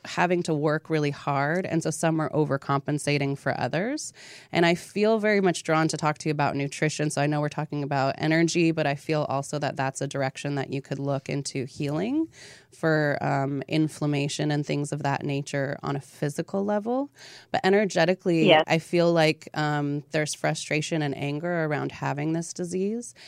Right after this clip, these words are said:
Speaker 1: And I feel like if you can address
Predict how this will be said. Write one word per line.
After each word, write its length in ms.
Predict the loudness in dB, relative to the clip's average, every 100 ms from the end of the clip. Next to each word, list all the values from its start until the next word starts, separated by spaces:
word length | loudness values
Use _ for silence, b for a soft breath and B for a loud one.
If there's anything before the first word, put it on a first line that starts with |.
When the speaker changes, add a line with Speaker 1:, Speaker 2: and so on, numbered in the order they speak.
| b b
Speaker 1:
And 120 | 0
I 80 | 0
feel 440 | -2 2 4 4
like 460 | 4 4 2 0 -4
if 200 | -4 -2
you 120 | -2 -4
can 220 | -2 -4
address 600 | -4 -2 -2 -2 -8